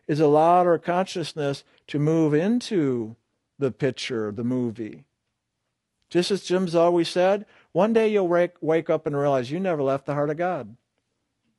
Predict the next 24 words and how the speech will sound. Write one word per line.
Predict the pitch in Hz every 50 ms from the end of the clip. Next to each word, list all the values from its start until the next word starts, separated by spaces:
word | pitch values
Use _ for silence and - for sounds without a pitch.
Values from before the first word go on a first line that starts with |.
| _ _ _ _ _ _ _ _ _ _ _ _ _ _ _ _ _ -
Your | 180 226 247
soul's | - - 196 202 214 202 185 175
never | 180 190 196 196 202
left | 196 185 190 226 254 233 208 - _ _ _ _ _ _ _ _ _ -
the | 160
realms | 156 170 170 175 175 170
of | 170 165
spirit. | - - 208 214 254 240 170 113 - - _ _ _ _ _ _ _ _ _ _ _ _ _ _ _ _ _ _ _ _ _ _ _ _
All | - 139 147 160
you've | 185 208 208 180 147
done | 156 151 151 151 151
is | 151 147 -
projected | - - 156 139 - 147 147 156 151 _ - 135 117 113 - 117 - _ _ _ _ _ _ _ _ _ _ _
a | - 135
divine | 123 127 117 113 127 127 131 139 143 147 151 151 151 151
spark | - - - - 143 143 139 127 113 107 110 _ _ -
into | 127 127 127 131
this | 127 131 127 - - -
world | 120 117 113 113 110 104
to | 107 107
have | 113 113 110 101
experience. | 113 101 - - _ 135 135 135 131 127 117 - - _ _ - - _ _ _ _ _ _ _ _ _ _ _ _ _ _ _ _ _ _ _ _ _ _ _ _ _ _ _ _ _ _ _ _ _ _ _ _ _ _ _ _ _ _ _ _ -
That's | 151 151 - -
all. | 214 226 214 196 190 185